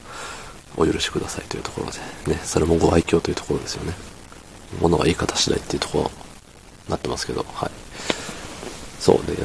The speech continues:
ひょんなことから今日はあの、ゾウさんを見ることがあって、ゾウさん、本物の、あの、パオーンの、鼻の長いゾウさん。そう。で、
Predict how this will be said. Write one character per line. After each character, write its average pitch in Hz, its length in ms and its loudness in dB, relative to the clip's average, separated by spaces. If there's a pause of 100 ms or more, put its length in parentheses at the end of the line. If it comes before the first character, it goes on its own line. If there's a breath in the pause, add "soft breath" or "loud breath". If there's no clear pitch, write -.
(140)
ひ - 140 4
ょ - 20 10
ん 104 80 4
な 85 80 6
こ 85 100 4
と - 80 4
か - 120 8
ら - 60 4
今 - 100 6
日 - 40 12
は - 120 12
あ - 40 6
の、 - 840 0
ゾ 123 100 10
ウ 117 100 6
さ - 120 2
ん - 20 4 (120)
を 73 40 4
見 82 120 8
る 78 80 8
こ - 120 -6
と - 80 2
が - 100 -2
あ - 40 -4
っ - 20 -12
て、 - 240 -4 (640)
ゾ 80 120 2
ウ - 60 0
さ - 140 -2
ん、 67 60 -6 (180)
本 87 180 6
物 82 220 8
の、 73 120 4 (1200 loud breath)
あ 82 60 0
の、 - 220 0 (100)
パ 80 120 8
オ 87 240 10
ー 69 40 0
ン 60 40 -2
の、 - 100 -2 (500)
鼻 85 200 2
の 90 80 2
長 85 320 4
い 90 60 4
ゾ - 120 0
ウ - 60 0
さ - 120 -6
ん。 - 20 -10 (960 loud breath)
そ - 140 2
う。 - 1600 -8
で、 85 300 4